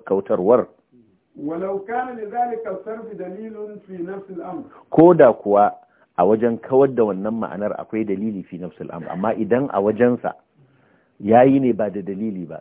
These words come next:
Speaker 1: to shi ma la'ib yake yi. To kaga shi yasa din kawai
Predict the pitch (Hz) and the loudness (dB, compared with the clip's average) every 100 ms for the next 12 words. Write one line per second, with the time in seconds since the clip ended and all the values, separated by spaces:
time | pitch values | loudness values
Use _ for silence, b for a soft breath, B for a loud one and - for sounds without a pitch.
0 | - - - 123 120 120 101 87 82 - | -16 -14 -8 -4 -2 -2 -6 -10 -12 -14
1 | 78 73 _ _ _ _ - - _ _ | -20 -20 _ _ _ _ -20 -20 _ _
2 | _ _ _ _ - 135 143 - 143 143 | _ _ _ _ -10 -10 -8 -10 -4 -2
3 | 131 107 - 117 - | -2 -4 -2 -2 -4